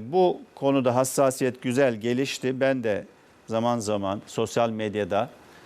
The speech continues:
sosyal medyada bunlara değiniyorum. Biz de elhamdülillah, e, geçen sene,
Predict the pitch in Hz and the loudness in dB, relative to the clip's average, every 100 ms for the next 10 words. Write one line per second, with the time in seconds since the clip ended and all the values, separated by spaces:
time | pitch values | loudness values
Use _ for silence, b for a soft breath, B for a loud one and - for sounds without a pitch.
0 | B - 113 107 117 110 107 104 98 98 | B -4 -2 0 0 0 -2 -2 -2 0
1 | 104 104 101 95 - - 110 110 117 120 | 0 2 2 0 -4 -8 0 2 4 4
2 | 104 123 254 - 139 120 104 101 113 110 | 2 0 -6 -6 -2 2 2 2 2 -2
3 | 98 95 113 143 - B B B B - | -2 -2 -2 -2 -8 B B B B -20
4 | - 120 107 104 101 98 101 110 110 - | -6 0 2 2 2 0 -2 -4 -2 -2
5 | 113 107 104 101 95 | -2 -2 -2 0 -2